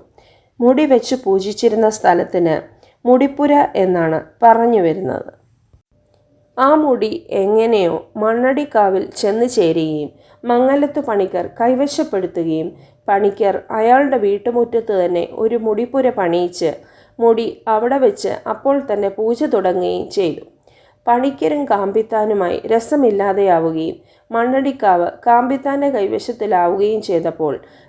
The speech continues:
പണിക്കർ അയാളുടെ ഗൃഹത്തിന് സമീപം ഒരു ക്ഷേത്രം പണിയിച്ച് അവിടെ ഒരു ഭഗവതിയെ പ്രതിഷ്ഠിക്കുകയും ആ ഭഗവതിക്ക്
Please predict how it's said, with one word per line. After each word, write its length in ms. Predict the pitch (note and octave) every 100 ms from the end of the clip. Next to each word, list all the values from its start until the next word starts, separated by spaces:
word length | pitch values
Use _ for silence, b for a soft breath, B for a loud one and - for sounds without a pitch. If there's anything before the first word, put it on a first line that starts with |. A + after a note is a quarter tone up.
| b
പണിക്കർ 500 | A3+ G#3+ G#3+ G#3+ F#3 E3+ -
അയാളുടെ 480 | G#3 G#3+ A#3+ C4+ C#4+
ഗൃഹത്തിന് 540 | A3+ F#3+ F#3+ F#3+ A3+
സമീപം 560 | A#3+ A#3 F3+ E3+ E3+ E3+ -
ഒരു 200 | G#3+ A#3
ക്ഷേത്രം 560 | - A3 G3+ G3+ C4 B3
പണിയിച്ച് 560 | F#3+ F#3 F3 F3 F3 E3+ - b b b
അവിടെ 420 | - A3+ C4 A#3 G#3 -
ഒരു 200 | A#3 A3+ A3
ഭഗവതിയെ 640 | G#3+ G#3 A#3+ C4+ C#4 C4
പ്രതിഷ്ഠിക്കുകയും 920 | A#3+ F3 F3+ - A3 G3 F#3 E3 D3+ - b b b
ആ 120 | E3 F#3+
ഭഗവതിക്ക് 720 | - G#3+ F#3+ F#3+ F#3+ F#3+ E3